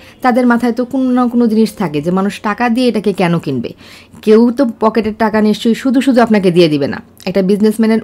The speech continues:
উদ্দেশ্য হচ্ছে পকেটের টাকাটা দিবে, বিনিময়ে আপনি তাকে কোনো একটা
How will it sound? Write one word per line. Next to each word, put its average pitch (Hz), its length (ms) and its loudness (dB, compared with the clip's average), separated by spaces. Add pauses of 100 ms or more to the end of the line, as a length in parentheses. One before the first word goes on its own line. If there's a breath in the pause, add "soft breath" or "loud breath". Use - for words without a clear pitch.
উদ্দেশ্য 254 360 -2
হচ্ছে 262 260 0
পকেটের 220 400 -4
টাকাটা 220 300 -4
দিবে, 233 260 -2
বিনিময়ে 254 480 2
আপনি 240 360 -2
তাকে 180 220 -4
কোনো 180 180 -4
একটা 202 160 -6